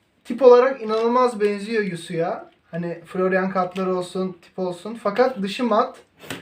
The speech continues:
Dışının mat olması bana direkt şey, gen küplerini anımsattı. Dönüş olarak iç katmanları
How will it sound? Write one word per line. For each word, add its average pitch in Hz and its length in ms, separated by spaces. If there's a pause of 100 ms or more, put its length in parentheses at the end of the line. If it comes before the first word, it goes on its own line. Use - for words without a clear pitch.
(300)
Dışının 226 300
mat 247 220
olması 247 380
bana 240 240
direkt 254 380
şey, 220 360
gen 214 300
küplerini 226 400
anımsattı. 180 680 (1200)
Dönüş 247 260
olarak 269 400 (480)
iç - 160
katmanları 254 800